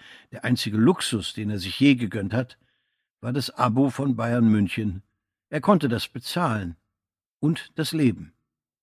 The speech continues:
Mein Leben.“ Karl Auer sah sie an. Er wartete auf den Moment, wo es sich wie selbstverständlich ergab, dass er sie küssen konnte. Gerührt, verliebt.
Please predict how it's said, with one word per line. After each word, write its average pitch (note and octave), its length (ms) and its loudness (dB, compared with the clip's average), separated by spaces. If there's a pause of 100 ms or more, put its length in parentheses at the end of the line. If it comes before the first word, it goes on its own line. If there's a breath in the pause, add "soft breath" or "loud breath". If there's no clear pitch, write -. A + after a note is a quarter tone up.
(140)
Mein C3 440 0 (420)
Leben.“ A2+ 440 -2 (2000)
Karl A#2+ 260 2
Auer B2 340 4
sah B2 220 2
sie B2+ 140 0
an. A#2 340 0 (1080)
Er A2+ 160 -2
wartete C3 480 2
auf A#2+ 180 -10
den B2 200 2
Moment, A#2 480 2
wo B2 100 -2
es A2+ 100 -6
sich G#2+ 180 -6
wie A2 100 -2
selbstverständlich A2+ 880 -6
ergab, G#2+ 320 -8
dass G#2 160 -6
er G#2 80 -6
sie G#2 140 -8
küssen A2 380 -6
konnte. D#2+ 420 -16 (800)
Gerührt, F#2+ 580 -4 (760)
verliebt. G2+ 640 -4